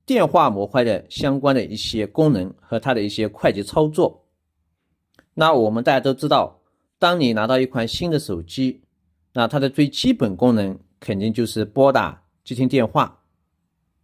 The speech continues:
那一般来说，我们怎么去拨打电话呢？啊，无非有几种，比如第一种，那我们肯定是进入电话这样的一个应用，输入号码以后直接去拨打。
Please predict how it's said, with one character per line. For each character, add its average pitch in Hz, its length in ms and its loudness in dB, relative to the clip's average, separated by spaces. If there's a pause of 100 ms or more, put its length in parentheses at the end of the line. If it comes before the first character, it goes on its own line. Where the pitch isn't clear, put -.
(440)
那 151 320 0 (680)
一 240 120 2
般 226 240 4
来 123 160 4
说， 147 560 2
我 127 100 0
们 143 160 -2
怎 135 100 -2
么 95 120 -4
去 - 120 -10
拨 170 240 4
打 113 160 0
电 135 220 -2
话 147 140 2
呢？ 113 300 -2 (360)
啊， 95 140 -6
无 120 180 -8
非 160 340 2
有 117 140 0
几 131 180 -4
种， 113 300 -2 (180)
比 101 120 -8
如 110 160 0
第 180 180 -2
一 202 60 0
种， 92 280 0 (520)
那 135 120 2
我 127 80 6
们 120 160 2
肯 104 200 -4
定 113 100 0
是 123 100 -8
进 131 160 2
入 117 220 6
电 170 460 0
话 160 200 2
这 127 120 0
样 113 80 2
的 107 40 0
一 95 40 -2
个 95 80 -4
应 120 180 2
用， 113 260 2 (440)
输 - 160 0
入 175 80 6
号 214 200 4
码 135 200 2
以 107 180 -4
后 139 420 2 (320)
直 120 140 -8
接 127 80 -2
去 - 160 -8
拨 131 240 2
打。 - 220 -6